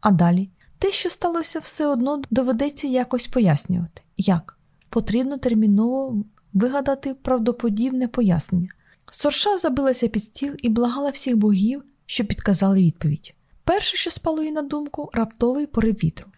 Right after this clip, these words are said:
Але звідки вітер у підвалі? Тут і віконця нема. Сорша добре пам'ятала, як дивно заблищали очі принца за мить до того, що сталося.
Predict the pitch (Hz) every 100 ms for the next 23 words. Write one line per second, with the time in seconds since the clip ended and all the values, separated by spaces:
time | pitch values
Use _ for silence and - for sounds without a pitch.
0 | _ - 202 196 170 247 - 339 262 233
1 | 240 226 202 170 160 165 160 _ - 294
2 | 302 302 302 208 170 - 170 165 156 175
3 | _ _ _ _ - 302 294 381 381 349
4 | 330 311 311 302 - 175 165 170 175 170
5 | 202 233 254 - - - 208 233 208 220
6 | - 294 294 254 240 - - 240 233 233
7 | 208 214 196 180 175 170 214 233 233 233
8 | - 185 165 147 - -